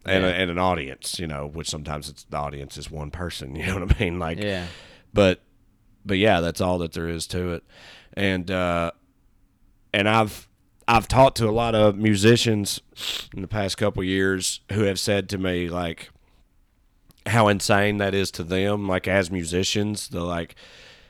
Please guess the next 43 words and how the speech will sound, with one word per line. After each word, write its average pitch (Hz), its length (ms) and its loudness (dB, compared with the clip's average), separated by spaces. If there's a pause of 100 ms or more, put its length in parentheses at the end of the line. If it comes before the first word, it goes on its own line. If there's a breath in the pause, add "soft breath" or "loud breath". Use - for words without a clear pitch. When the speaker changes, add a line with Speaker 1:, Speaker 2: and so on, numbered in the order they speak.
(580 loud breath)
Speaker 1:
I, 117 160 2
I've 131 140 8
had 143 140 4
multiple 120 600 4
mu-, 107 180 -2
and, 117 160 2
like, 117 300 0 (200)
musicians 110 640 0
who 107 120 4
I 98 120 6
love 95 340 4
and 92 160 2
respect, 98 420 2
like 92 160 0
Jason 101 380 4
Isbell 95 240 4
or 90 200 4
Patterson, 95 480 2 (100)
Patterson 98 360 0
Hood 90 260 0
or 85 40 -6
Mike 87 300 -4
Cooley 90 340 -6
or 85 60 -6
whatever, 85 460 -6
all 90 280 0
tell 92 240 -4
me, 82 180 -4
like, 80 360 -6 (1200 loud breath)
that 107 320 -2
how 107 260 2
crazy 98 580 4
it 90 60 2
is 92 200 0
to 87 100 -6
them, 90 380 2
the 87 120 4
idea 87 460 2
of 82 80 -2
just 85 240 -2
walking 85 480 0
up 82 180 -4
there 78 360 0